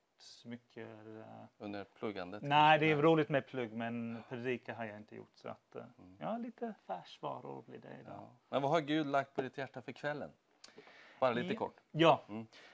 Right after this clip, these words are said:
Speaker 1: Ehm, ja, jag vet inte,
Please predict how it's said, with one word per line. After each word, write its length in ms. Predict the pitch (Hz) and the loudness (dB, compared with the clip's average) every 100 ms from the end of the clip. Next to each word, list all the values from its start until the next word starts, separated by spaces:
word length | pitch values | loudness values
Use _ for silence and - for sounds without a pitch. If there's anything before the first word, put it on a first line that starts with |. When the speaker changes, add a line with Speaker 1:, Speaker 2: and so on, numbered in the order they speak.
| _ | _
Speaker 1:
Ehm, 680 | - 135 135 131 131 131 135 - _ - - _ _ _ _ - | 4 8 10 10 8 4 -4 -16 _ -20 -20 _ _ _ _ 6
ja, 540 | 175 185 185 185 170 | 10 10 10 6 2
jag 120 | 151 | 0
vet 240 | 139 156 - | 2 2 0
inte, 480 | 151 147 147 143 | -2 4 4 4